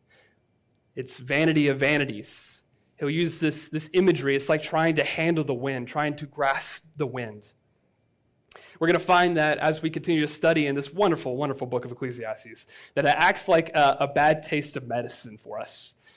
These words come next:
right? As a kid, I couldn't stand taking cough syrup. Uh, it's like the worst tasting stuff, man. So, like, when I, when I, when I just get the smell of it, I just can't stand it. And as a kid, you take that cough syrup, you take that bitterness down,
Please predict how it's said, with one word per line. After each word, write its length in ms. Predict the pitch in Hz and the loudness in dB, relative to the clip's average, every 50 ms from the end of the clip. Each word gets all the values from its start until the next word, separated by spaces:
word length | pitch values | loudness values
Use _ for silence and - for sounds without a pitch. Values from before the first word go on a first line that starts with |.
| _ _ _ | _ _ _
right? 240 | - 143 139 139 127 | -2 0 2 2 2
As 120 | 147 156 147 | 2 0 0
a 60 | 139 | -2
kid, 380 | - - - 151 151 147 147 | -6 -2 0 2 4 4 4
I 120 | 143 131 143 | 2 0 0
couldn't 320 | 143 - 165 147 127 127 | -2 -2 -2 -2 -2 -6
stand 540 | - - - 131 127 131 135 139 143 139 139 | -10 -8 -6 -4 -2 -2 -2 -2 -4 -6 -6
taking 320 | - 135 131 - 127 123 | -6 -6 -6 -6 -10 -12
cough 280 | 123 - - 120 120 - | -10 -6 -4 -4 -4 -4
syrup. 460 | - - 143 156 165 170 - - _ _ _ _ _ _ - | -2 -2 0 0 0 -2 -4 -12 _ _ _ _ _ _ -2
Uh, 140 | - 127 131 | 0 2 2
it's 140 | 127 - - | 2 2 0
like 120 | 175 156 156 | -2 0 0
the 80 | 143 | -2
worst 340 | 127 123 135 135 131 - - | -2 0 0 0 0 -2 -4
tasting 280 | - 135 127 - 123 117 | -4 -4 -4 -6 -10 -10
stuff, 360 | - - 123 110 113 - - | -6 -2 -2 -2 -2 -6 -10
man. 220 | 123 113 117 117 113 | -12 -10 -10 -10 -10
So, 160 | - - 131 | -6 0 0
like, 180 | 127 123 - | 0 0 0
when 80 | 143 143 | -2 0
I, 140 | 147 151 - | 0 0 0
when 140 | - 156 156 | -2 0 0
I, 260 | 156 156 147 147 - - | 0 0 0 -4 -10 -12
when 140 | - 156 147 | -8 -4 -2
I 100 | 156 156 | -2 -2
just 300 | 156 160 151 - - - | -2 -4 -8 -10 -8 -6
get 140 | - 175 160 | -6 -6 -6
the 60 | 151 | -6
smell 400 | - - - - 135 127 139 139 | -8 -8 -6 -2 2 4 6 6
of 140 | 147 151 151 | 6 4 4
it, 220 | 170 165 165 - - _ - | 0 -2 -4 -8 -18 _ -12
I 40 | 156 | -10
just 140 | 135 - | -10 -8
can't 160 | - 156 123 - | -8 -8 -8 -8
stand 340 | - - 131 123 113 107 | -8 -8 -8 -8 -8 -10
it. 160 | 104 - _ _ _ - - _ - | -14 -18 _ _ _ -20 -18 _ -2
And 100 | 139 147 | 0 2
as 180 | 151 151 156 | 2 2 2
a 40 | 160 | -2
kid, 280 | 156 - - 196 170 156 | -6 0 4 4 4 4
you 100 | - - | 0 -6
take 260 | - - 233 214 - | -4 -4 -4 0 0
that 140 | 175 151 - | 0 0 0
cough 260 | - - 170 175 170 | 2 4 4 4 4
syrup, 240 | - - 170 160 160 | 2 -2 -2 -2 -2
you 80 | 160 | -6
take 300 | 156 - - 202 196 202 | -10 -6 -2 -2 0 2
that 220 | 208 196 165 156 147 | 2 2 2 2 2
bitterness 440 | 165 165 165 175 170 165 160 160 - | 2 2 4 4 2 2 0 -2 -4
down, 480 | - 143 131 131 147 160 165 165 165 | -2 0 0 2 2 2 0 -2 -4